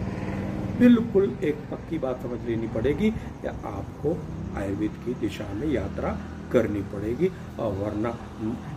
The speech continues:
अगर आप देखेंगे, मैंने कई, अभी एक पेशेंट के से मैं और वीडियो, वीडियो बनाऊंगा और बताऊंगा आपको कि हाइपोथायराइड, पहले, पहले माइग्रेन हुआ, फिर उसका इलाज उनको, उसके बाद हाइ-, हाइपोथायराइडिज्म हो गया, फिर उसके बाद फिर वो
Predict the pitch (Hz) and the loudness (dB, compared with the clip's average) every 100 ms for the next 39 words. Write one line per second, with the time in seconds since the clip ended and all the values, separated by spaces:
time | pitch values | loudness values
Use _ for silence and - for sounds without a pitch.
0 | - 110 113 104 - 123 143 123 117 117 | -4 -2 0 0 4 6 6 2 2 0
1 | 120 - 196 165 175 165 - 160 156 143 | 0 6 6 8 6 4 -2 -2 -2 0
2 | 156 127 151 139 139 147 143 143 147 139 | -2 0 -2 0 0 0 -2 -2 -4 -2
3 | 135 135 139 139 165 185 180 - - - | -2 -2 -2 0 0 0 -2 -10 -12 0
4 | 131 123 127 131 131 131 - 165 139 110 | 2 4 4 4 2 2 0 -2 -2 -2
5 | 113 - 139 - 113 123 127 - 127 131 | -4 -2 -4 0 2 4 4 4 0 0
6 | - - 131 123 117 120 131 143 143 139 | -8 -2 4 6 6 4 6 6 4 2
7 | 139 131 135 110 - 110 104 101 98 - | 2 0 -2 -4 -6 -6 -6 -6 -8 -8
8 | 101 - 113 101 98 - - - 131 131 | -10 -6 -6 -4 -6 -8 -6 0 6 6
9 | 117 120 123 143 135 139 139 135 139 135 | 6 0 2 4 6 6 4 4 2 4
10 | 131 139 143 135 - - - 104 - - | 2 4 2 2 -2 -4 -6 -8 -6 -6
11 | - - - - 127 113 107 | -8 -8 -4 4 4 4 -2